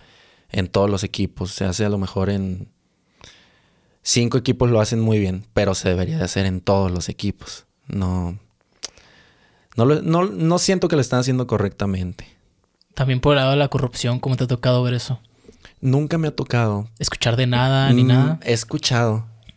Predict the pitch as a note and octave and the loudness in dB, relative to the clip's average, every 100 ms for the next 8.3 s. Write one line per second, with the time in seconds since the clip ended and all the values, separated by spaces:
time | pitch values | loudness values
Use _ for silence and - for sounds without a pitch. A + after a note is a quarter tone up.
0 | - A2 G#2+ G#2 G2+ G2 G2 G2 F#2 F#2+ | -4 2 4 4 4 2 2 0 -2 -4
1 | - - - _ _ _ _ _ _ - | -10 -18 -18 _ _ _ _ _ _ -4
2 | A#2 - C#3+ C#3 C#3 C#3+ G#2+ G2 F#2 G#2 | 0 2 0 2 2 2 2 0 -2 -8
3 | _ _ _ A#2 G#2+ G#2 F#2+ F#2+ A2+ A2+ | _ _ _ 0 2 2 0 0 0 0
4 | G#2+ F#2+ G2+ G2 F#2+ F#2+ G2+ G2+ G#2 G#2 | -2 0 0 0 -2 0 0 0 0 -2
5 | G2 G#2 G2+ G#2 G2+ G#2+ - C3 - C3+ | 0 -2 -2 -4 -4 -4 -2 -2 2 2
6 | D#3 G3+ - _ _ _ - A#2+ A2+ G#2+ | 2 -4 -12 _ _ _ 0 4 4 4
7 | G#2 A2 G#2 G#2 G2 A2+ C#3 B2 G#2 G2 | 2 2 2 2 0 2 2 2 2 0
8 | F#2+ F#2+ | -2 -4